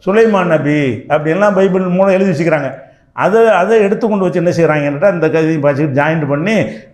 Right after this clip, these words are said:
பைபிளுடைய கதையை கொண்டு வந்து அரபில எழுதி, தப்சீருங்கிற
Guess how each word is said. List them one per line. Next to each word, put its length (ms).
பைபிளுடைய 520
கதையை 280
கொண்டு 180
வந்து 140
அரபில 380
எழுதி, 240
தப்சீருங்கிற 540